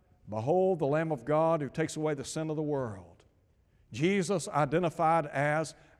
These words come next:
our sacrificial lamb. He is also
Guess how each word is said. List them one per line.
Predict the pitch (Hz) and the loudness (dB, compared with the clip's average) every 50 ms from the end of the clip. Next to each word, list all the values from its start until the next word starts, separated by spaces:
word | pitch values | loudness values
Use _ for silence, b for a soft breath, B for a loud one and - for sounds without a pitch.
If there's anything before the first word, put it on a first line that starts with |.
| b b | b b
our | 127 131 127 120 | -2 -2 -2 -4
sacrificial | - - - 156 151 143 - 160 143 - 156 156 - - 165 151 147 | -4 -6 -6 -4 -4 -4 -4 -6 -6 -4 -6 -6 -4 -4 -6 -4 -2
lamb. | 143 139 127 110 95 87 82 - - - _ _ _ _ _ - _ _ _ _ _ _ _ _ _ _ | -2 -2 -2 -4 -6 -10 -14 -18 -20 -20 _ _ _ _ _ -20 _ _ _ _ _ _ _ _ _ _
He | - 156 175 | 0 2 4
is | 165 123 | 4 4
also | 151 165 190 208 - - 185 175 170 160 147 123 | 4 4 4 4 2 2 4 6 6 6 4 0